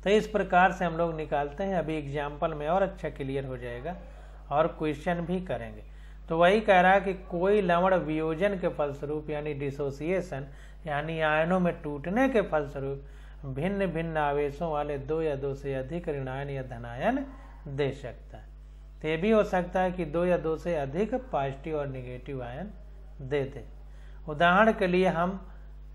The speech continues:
आइए हम जिरकोनियम सल्फेट यानी जेड आर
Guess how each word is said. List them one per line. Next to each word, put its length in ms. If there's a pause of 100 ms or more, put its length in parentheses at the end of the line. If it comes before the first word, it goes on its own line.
(200)
आइए 360
हम 300 (160)
जिरकोनियम 760
सल्फेट 600
यानी 260
जेड 420
आर 340